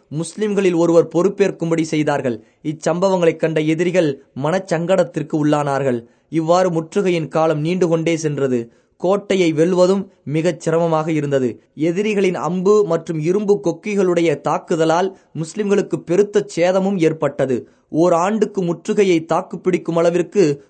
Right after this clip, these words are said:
கோட்டைவாசிகள் முழு தயாரிப்புகளுடன் இருந்தார்கள். இதனால் நபி ஸல்லல்லாஹு அலைஹி வஸல்லம்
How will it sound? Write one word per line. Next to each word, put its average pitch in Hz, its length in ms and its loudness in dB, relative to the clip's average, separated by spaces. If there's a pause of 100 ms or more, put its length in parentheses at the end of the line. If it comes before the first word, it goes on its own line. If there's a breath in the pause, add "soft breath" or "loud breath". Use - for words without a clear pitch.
(100)
கோட்டைவாசிகள் 175 720 0
முழு 170 400 0
தயாரிப்புகளுடன் 170 840 0
இருந்தார்கள். 151 640 0 (200 soft breath)
இதனால் 180 520 0 (120 soft breath)
நபி 170 320 -2
ஸல்லல்லாஹு 180 420 0
அலைஹி 175 180 2
வஸல்லம் 165 440 -2